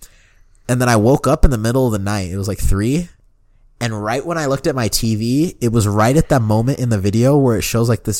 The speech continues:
scary ass fucking pop-up. So I, like, just randomly woke up in the middle of the night and I looked at the T V and I saw that scary ass pop-up and my fucking heart dropped, bro.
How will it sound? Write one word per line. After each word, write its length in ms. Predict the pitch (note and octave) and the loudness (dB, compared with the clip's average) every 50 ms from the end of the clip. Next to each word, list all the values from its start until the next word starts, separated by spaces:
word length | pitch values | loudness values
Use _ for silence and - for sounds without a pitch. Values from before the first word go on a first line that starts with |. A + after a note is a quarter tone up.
| - - | -8 -8
scary 640 | - - - - - - - C3 B2 B2 A#2+ A#2+ A2 | -6 -2 -2 0 -2 0 2 2 2 4 2 2 0
ass 260 | G#2 G#2 G2+ G2 - | 0 0 0 0 -2
fucking 360 | - - G#2+ G2+ - G2 F2+ | -2 -4 -6 -6 -6 -8 -8
pop-up. 440 | - - F#2 - - C#2+ D2 - - - _ _ _ _ _ _ _ | -6 -6 -6 -6 -8 -12 -16 -18 -18 -20 _ _ _ _ _ _ _
So 160 | - - A#2 | -12 -8 -6
I, 60 | G#2+ | -4
like, 240 | A2 A#2 A#2 A2+ - | -4 -4 -6 -8 -8
just 120 | C3 A#2 | -10 -8
randomly 360 | A#2+ A2+ A#2 D3 D#3+ D#3 C#3+ B2+ | -6 -6 -6 -4 -4 -4 -4 -2
woke 200 | A#2 A#2+ A#2+ C3+ | -4 -4 -4 -6
up 120 | B2 - | -8 -8
in 100 | A#2 A#2 | -8 -10
the 80 | A2+ G#2+ | -8 -10
middle 160 | G#2+ G#2+ G#2+ | -8 -8 -8
of 60 | G#2+ | -8
the 80 | G#2+ G2 | -8 -8
night 140 | F#2 G2+ | -8 -10
and 120 | G#2+ F#2 F#2+ | -10 -10 -8
I 60 | F#2 | -6
looked 200 | F#2+ G#2+ G2+ - | -6 -6 -8 -8
at 80 | - - | -10 -12
the 60 | G2+ | -12
T 180 | - - G#2+ G2 | -8 -6 -6 -6
V 220 | F2+ F#2+ A2 A#2+ - | -4 -4 -6 -6 -6
and 120 | G#2+ F#2+ | -8 -8
I 60 | F#2+ | -8
saw 260 | F#2 - - A2 G#2+ | -6 -4 -2 -2 -2
that 140 | G#2 - - | -4 -4 -4
scary 420 | - - - - G2+ G2 G2+ G#2 G2+ | -6 -6 -4 -4 -4 -4 -2 -2 -4
ass 160 | G2 F#2+ - | -4 -6 -6
pop-up 380 | - - F#2 G3 - B2+ - - | -6 -4 -4 -2 -4 -4 -6 -6
and 140 | G2 F#2 F#2+ | -10 -8 -4
my 180 | G2 G#2+ A#2 | -2 0 0
fucking 460 | A2 - - G#2 G2 F#2 - F#2+ F2+ | -2 -2 -2 -4 -4 -4 -4 -8 -12
heart 340 | F2+ - - G2 F#2 - - _ - - | -10 -8 -6 -6 -6 -6 -8 _ -20 -16
dropped, 420 | - - F2 F#2 F#2 - - - | -8 -4 -2 -2 -2 -2 -4 -6
bro. 220 | - - - D2+ | -8 -12 -12 -12